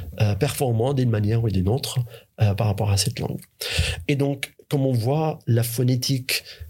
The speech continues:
peut aller de, comme je l'ai dit, de, de la partie très simple, qui est, j'analyse les sons, je regarde comment les sons sont produits, à quelque chose de beaucoup plus compliqué, où on s'intéresse à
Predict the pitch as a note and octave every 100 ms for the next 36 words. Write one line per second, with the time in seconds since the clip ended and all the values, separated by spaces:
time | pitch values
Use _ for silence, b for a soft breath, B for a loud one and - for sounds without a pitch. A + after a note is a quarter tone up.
0 | B - G#3 A3 D3 C#3 F3+ D3+ B2+ F#3
1 | F#3 - C3 B2 C3 B2 C3+ C#3 B B
2 | A#2 G#2+ A#2 A2+ A2+ A2 A2 A#2 A2+ A2+
3 | - B2 A#2+ - D#3+ - G#2+ F#3 A3 B3
4 | - B2+ A2 A2+ F3+ E3+ B B B -
5 | A2+ A#2+ A#2 A2 G#2 A2 A2 - - D#3
6 | A3 A#3+ - - A2+ A2+ A#2 A#2+ A#2+ A#2+
7 | A2+ A2+ A2 - A#2 A#2 - G2 F2+ C#3+
8 | A#2 B B B _ D#3 G3+ G#3 F3+ E3+
9 | D#3+ G#3 C#3 D3 G3 E3 - D3 A#2+ A#2
10 | A2 - G#2 D3+ - - - F#3 F#3 F3
11 | C#3+ C3+ B2+ E3+ G#3 - C#3+ G3+